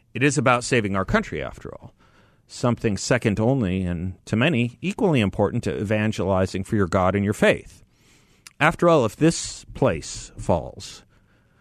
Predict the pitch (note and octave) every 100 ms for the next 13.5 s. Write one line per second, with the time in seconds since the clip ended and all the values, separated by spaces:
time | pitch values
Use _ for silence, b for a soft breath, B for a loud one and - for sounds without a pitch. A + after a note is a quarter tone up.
0 | _ - B2+ C3+ - A#2+ A2 A2 G2+ -
1 | G2+ A#2+ B2+ - C2+ A#1+ - - - D#2+
2 | F#2+ C#2+ - - - E2 F2 E2+ - -
3 | G#2 C3+ B2+ A#2 B2 A#2+ A#2+ A2+ A#2+ G#2+
4 | A#2+ B2 - A2 D#3 D3 A2 G2 F#2 -
5 | E3 C#3+ - G#2 A2 F3 B2+ D#2+ F#2 A2
6 | b b b b b _ - G2+ F#2 -
7 | C3 B2+ - G#2+ - G#2 G2 F#2+ F#2+ F2
8 | G2 G2 - - F2+ - G#2+ F2 F2 E2+
9 | D3 C#3 - C#2+ - - - - _ _
10 | _ _ - F2 F#2+ F#2+ F#2 D2+ - _
11 | _ _ _ - - F#2 F2 G#2+ A2 -
12 | - - B B B B B - E3 B3
13 | D4+ F3 D#3 C3+